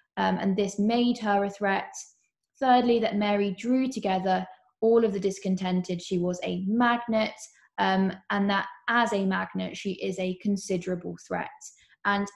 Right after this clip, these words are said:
inside the text, if you want to pause the video or have a closer look, um, I've put the little numbers that correlate up to where I think this point is being made.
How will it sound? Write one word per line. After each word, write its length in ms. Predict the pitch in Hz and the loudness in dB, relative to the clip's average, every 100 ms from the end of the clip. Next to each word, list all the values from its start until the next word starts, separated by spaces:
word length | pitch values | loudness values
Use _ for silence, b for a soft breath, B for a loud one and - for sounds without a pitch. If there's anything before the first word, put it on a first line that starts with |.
| _ | _
inside 580 | 269 262 262 262 226 220 | -2 0 0 0 0 0
the 60 | 190 | -2
text, 420 | 196 196 - - | -4 -4 -6 -8
if 140 | 190 | -8
you 100 | 190 | -6
want 160 | 190 185 | -6 -6
to 120 | - - | -12 -8
pause 260 | 202 190 190 | -2 -2 -2
the 60 | |
video 320 | 185 185 185 185 | -4 -4 -2 -2
or 80 | |
have 180 | 180 185 | -2 -4
a 140 | 190 185 - | -4 -10 -4
closer 340 | 214 208 202 | -2 -2 -2
look, 180 | 190 - - b b b | -6 -6 -14 b b b
um, 240 | 202 190 180 | -4 -2 -2
I've 200 | 202 185 | -4 -6
put 160 | 240 226 | -6 -6
the 80 | - | -2
little 240 | 202 214 226 | -2 0 2
numbers 720 | 226 226 220 196 190 190 - b | 2 2 2 2 0 -4 -10 b
that 140 | - - - | -10 -10 -8
correlate 460 | 220 214 214 202 - | -2 2 2 2 0
up 200 | - - - | -4 -6 -8
to 80 | 202 | -4
where 340 | 196 202 196 | 2 2 2
I 100 | 196 | 0
think 240 | 190 190 170 | -2 -6 -6
this 160 | 190 | -10
point 320 | - 185 180 | -6 -4 -2
is 80 | 185 | -4
being 320 | - 185 185 | -6 -2 -2
made. 360 | 185 170 160 160 | -2 -4 -8 -12